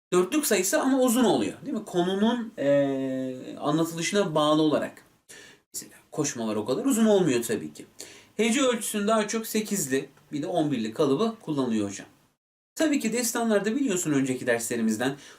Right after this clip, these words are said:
toplumu ilgilendiren, topluma heyecan veren, değil mi? Toplumun hayatını kökünden etkileyen savaş, isyan,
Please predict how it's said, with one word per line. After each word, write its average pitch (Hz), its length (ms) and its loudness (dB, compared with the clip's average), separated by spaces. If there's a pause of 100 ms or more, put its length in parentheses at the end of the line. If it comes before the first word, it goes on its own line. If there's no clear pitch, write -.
toplumu 214 400 0
ilgilendiren, 151 760 2
topluma 160 360 -4
heyecan 139 540 0
veren, 120 380 0 (400)
değil 202 100 0
mi? 151 120 0
Toplumun 175 360 -4
hayatını 170 480 0
kökünden 147 520 0
etkileyen 143 640 0 (320)
savaş, 175 720 2
isyan, 151 540 0